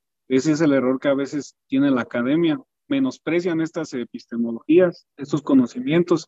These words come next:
y no hay desarrollo, hay un estancamiento. A partir de, de la llegada de los españoles,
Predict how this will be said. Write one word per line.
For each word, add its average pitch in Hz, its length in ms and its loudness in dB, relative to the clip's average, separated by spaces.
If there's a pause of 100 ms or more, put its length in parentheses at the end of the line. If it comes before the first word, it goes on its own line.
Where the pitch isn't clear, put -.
y 143 120 2
no 143 100 4
hay 156 80 4
desarrollo, 139 640 -2 (120)
hay 139 140 -2
un 151 100 2
estancamiento. 131 880 -4 (260)
A 120 80 -12
partir 127 360 -2
de, 170 120 0 (140)
de 127 100 -10
la 117 120 -8
llegada 131 360 -2
de 160 120 0
los 123 200 -4
españoles, 151 800 2